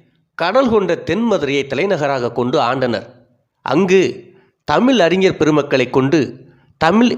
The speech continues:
இலக்கிய ஆய்வும் செய்யுள் இயற்றுதலும் நடைபெற்றன. இதுவே முதற் சங்கம் எனப்பட்டது. தென்மதுரை கடல் பெருக்கெடுத்து வந்ததால் அழிந்து போனது. அதன் பிறகு கபாடபுரம் என்ற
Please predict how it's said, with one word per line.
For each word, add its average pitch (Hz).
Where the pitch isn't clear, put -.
இலக்கிய 190
ஆய்வும் 135
செய்யுள் 226
இயற்றுதலும் 151
நடைபெற்றன. 123
இதுவே 160
முதற் 156
சங்கம் 135
எனப்பட்டது. 123
தென்மதுரை 185
கடல் 233
பெருக்கெடுத்து 196
வந்ததால் 147
அழிந்து 214
போனது. 127
அதன் 190
பிறகு 202
கபாடபுரம் 220
என்ற 185